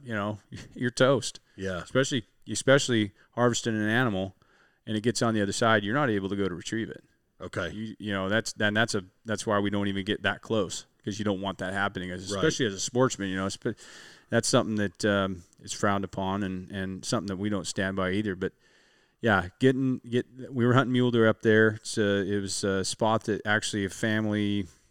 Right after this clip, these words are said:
Speaker 1: distant family relative lived, had a section of land up there, and
Speaker 2: Okay.
Speaker 1: then got acquainted and got, you know, got together with some farmers. It was just unique how it all happened and found this, this area.
Speaker 2: Got some permission
Speaker 1: Like,
Speaker 2: and
Speaker 1: "Man,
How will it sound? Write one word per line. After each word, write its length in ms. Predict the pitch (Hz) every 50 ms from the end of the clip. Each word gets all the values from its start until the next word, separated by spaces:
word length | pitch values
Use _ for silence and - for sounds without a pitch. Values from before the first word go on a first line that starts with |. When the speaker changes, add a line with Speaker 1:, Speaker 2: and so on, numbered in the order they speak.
| _ _ _ _ _ _ _ _ _ _ _ _ _ _ _ _
Speaker 1:
distant 320 | 107 113 110 - - 85 -
family 340 | - 110 104 104 104 101
relative 880 | 98 101 104 107 104 101 - - 110 104 104 107 107 104 - - - - _ -
lived, 300 | 113 107 110 117 113 104
had 160 | - 107 104
a 40 | 92
section 540 | - - - - 113 110 - - - 120 107
of 80 | 98
land 360 | 98 101 95 95 95 98 101 101
up 120 | 98 -
there, 300 | - 107 101 101 110 113 _ _ _ _ _ _ _ _ _ _ _
and 160 | - 104 101
Speaker 2:
Okay. 100 | 107 107
Speaker 1:
then 240 | 101 101 101 98 101 _
got 160 | - 110 101 107
acquainted 540 | - - - 113 107 107 110 113 113 113
and 220 | 110 104 98 90 90 _ _ _ _ _ _ -
got, 200 | - 110 104 - _ _ _ _ _ -
you 100 | 120 101
know, 220 | 98 95 98 92 _ _ _ -
got 160 | 123 107 -
together 240 | - - 113 107 110
with 100 | 101 -
some 140 | - 113
farmers. 480 | 98 - 113 104 104 107 117 123 117 113
It 60 | 143
was 200 | 143 135 - -
just 240 | - - 143 - -
unique 260 | 143 127 131 135 127
how 180 | - 107 101 98
it 60 | 98
all 100 | 101 98
happened 380 | 98 104 104 117 - - 101 98
and 120 | 98 95
found 260 | - 107 104 104 104 104
this, 240 | 104 98 - - - _ _ _ _ - - _ _ _ _ _ _ _ _
this 280 | 107 95 87 - - _ _ _ _ _ _ -
area. 440 | 104 110 139 131 104 98 98 92 -
Speaker 2:
Got 180 | - 117 92 85
some 120 | - 98
permission 560 | - - 95 92 92 90 90 - - 90 90 87
Speaker 1:
Like, 80 | 85
Speaker 2:
and 80 | 85 85
Speaker 1:
"Man, 360 | 95 98 82 64 - - -